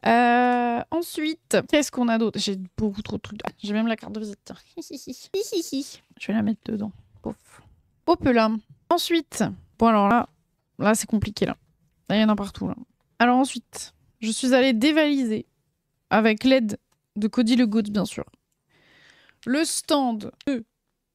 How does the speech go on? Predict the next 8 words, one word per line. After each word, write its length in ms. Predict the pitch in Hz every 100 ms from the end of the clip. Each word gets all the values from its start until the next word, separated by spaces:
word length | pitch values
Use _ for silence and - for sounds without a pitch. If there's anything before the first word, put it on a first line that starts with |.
| _ 208
Zapatrax. 960 | 220 311 247 - 196 - - - - _ _ _ _ _ _ _ _ _ _ _ -
À 80 |
cause 280 | 214 269 233
de 280 | 208 226 -
Tonton 240 | - 214 220
Sommel, 320 | 214 202 196
bien 120 | 190
sûr. 220 | - 196